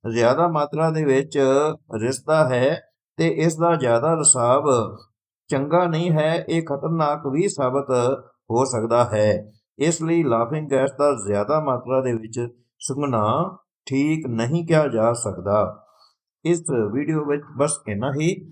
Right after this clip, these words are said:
ਜੇਕਰ ਵੀਡੀਓ ਚੰਗੀ ਲੱਗੀ ਹੋਵੇ ਤਾਂ ਇਸ ਨੂੰ ਲਾਈਕ ਤੇ ਹਾਈਪ ਕਰਕੇ ਸਾਡੇ ਚੈਨਲ ਨੂੰ ਵੀ ਸਬਸਕ੍ਰਾਈਬ ਕਰ ਲੈਣਾ। ਮਿਲਦੇ ਹਾਂ ਇੱਕ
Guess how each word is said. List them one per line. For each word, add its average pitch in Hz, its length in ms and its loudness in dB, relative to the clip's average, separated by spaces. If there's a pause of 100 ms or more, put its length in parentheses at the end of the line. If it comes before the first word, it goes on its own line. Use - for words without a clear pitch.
(220)
ਜੇਕਰ 123 340 -4
ਵੀਡੀਓ 156 260 -4
ਚੰਗੀ 110 300 -6
ਲੱਗੀ 175 260 -2
ਹੋਵੇ 120 520 0 (300)
ਤਾਂ 147 360 -2
ਇਸ 151 220 -2
ਨੂੰ 147 500 -8
ਲਾਈਕ 147 540 -2 (400)
ਤੇ 135 120 0 (120)
ਹਾਈਪ 107 300 -4
ਕਰਕੇ 104 720 -2 (320)
ਸਾਡੇ 110 280 -4
ਚੈਨਲ 120 320 -2
ਨੂੰ 156 120 -4
ਵੀ 160 60 0
ਸਬਸਕ੍ਰਾਈਬ 110 440 -2
ਕਰ 107 160 -2
ਲੈਣਾ। 110 340 -4 (340)
ਮਿਲਦੇ 120 360 0
ਹਾਂ 135 240 -4
ਇੱਕ 117 140 -6